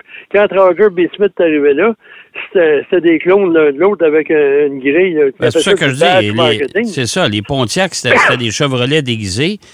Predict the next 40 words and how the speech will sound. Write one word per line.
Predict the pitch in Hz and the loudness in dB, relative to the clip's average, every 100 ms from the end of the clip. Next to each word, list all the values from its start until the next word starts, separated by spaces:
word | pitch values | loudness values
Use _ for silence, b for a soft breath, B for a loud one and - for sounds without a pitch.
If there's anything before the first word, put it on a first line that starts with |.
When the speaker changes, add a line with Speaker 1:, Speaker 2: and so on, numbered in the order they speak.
| b b - | b b -4
Speaker 2:
Mais, | 117 131 | 0 2
euh, | 123 117 110 | 2 2 0
il | 107 117 | -2 -4
fut | - 190 | -2 -2
une | 170 | -2
période, | 139 110 123 180 175 120 | -2 -2 0 0 -2 -2
euh, | 101 95 92 90 87 90 | -2 -2 -2 -4 -4 -6
tu | 87 - | -8 -4
sais, | 180 | -2
moi, | 135 | -2
je | 104 | -2
me | 127 | -2
souviens, | 113 117 143 | -2 -2 -2
il | 190 135 104 | 0 -2 -4
y | 113 | -6
a, | 110 | -6
où | - 143 175 170 b b b | -2 2 2 0 b b b
c'était | - - - 139 | -10 -8 -4 -4
pas | 110 135 | -2 -2
ça | 170 | -2
du | 151 101 - | -2 -4 -4
tout. | 214 220 117 | -2 -2 -2
Que, | 95 113 110 | -2 -2 0
moi, | 139 | -2
je | 127 | -2
me | 127 | -4
souviens | - 165 | -2 -2
de | 143 | -2
l'époque | 120 - 165 | -4 -2 -4
de | 139 | 0
Speaker 1:
Ah | 170 | 0
non. | |
Speaker 2:
Chevrolet | 170 131 131 151 | 0 0 0 0
Monte | 147 123 135 | 0 -2 -2
Carlo | 113 113 113 190 | -2 -4 -2 -4
puis | 170 110 | -4 -4
des | 113 | -4
Pontiac | 131 123 101 151 139 | -2 -2 -2 -2 -2
Grand | 110 113 | -2 -2
Prix. | 92 127 240 | -2 -4 -6